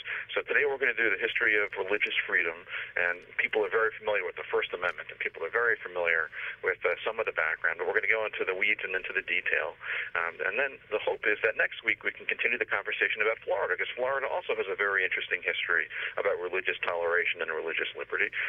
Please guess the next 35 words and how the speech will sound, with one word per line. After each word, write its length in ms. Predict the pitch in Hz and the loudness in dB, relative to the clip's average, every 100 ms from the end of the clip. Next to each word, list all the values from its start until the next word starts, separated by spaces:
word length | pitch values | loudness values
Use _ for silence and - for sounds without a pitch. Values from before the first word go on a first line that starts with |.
| - | -4
because 160 | - - - | -2 0 2
Florida 300 | 113 120 101 | 2 2 0
was 80 | 90 | 0
not 160 | 98 98 | 0 0
always 340 | 95 95 90 | 0 0 -2
an 80 | 95 | -2
American 640 | 90 92 90 85 - 85 80 - | -2 0 0 0 0 -2 -6 0
state. 300 | - 120 107 - - - - | 2 4 0 -4 -6 -6 -2
You 80 | |
know, 60 | 87 | -2
it 80 | - | 0
came 260 | 101 95 | 0 0
in, 320 | 95 92 92 92 | 2 0 0 -4
in 140 | 87 | -2
the 100 | 87 92 | 0 0
eighteen, 580 | - 101 92 90 90 82 - - - | -2 -2 0 0 -4 -6 -4 -4 -4
its 120 | - | -2
constitution, 560 | 107 - - 110 - | -2 0 0 2 0
not 100 | 95 | 0
to 80 | 107 | 0
get 100 | 92 | 2
ahead 220 | 90 143 | 2 2
of 80 | 131 | 0
ourselves, 340 | 98 - 87 - | 0 2 0 0
was 160 | - | -2
written 200 | 104 - | -2 -2
in 120 | 92 | 0
eighteen 280 | 92 - 101 | 0 0 -2
thirty-eight, 440 | - 82 98 139 131 | 0 0 2 2 2
and 140 | 101 | 0
it 80 | 92 | 0
came 200 | 107 98 | 0 2
in 140 | 95 | 0
in 40 | 92 | 0
eighteen 260 | 95 95 | 0 -2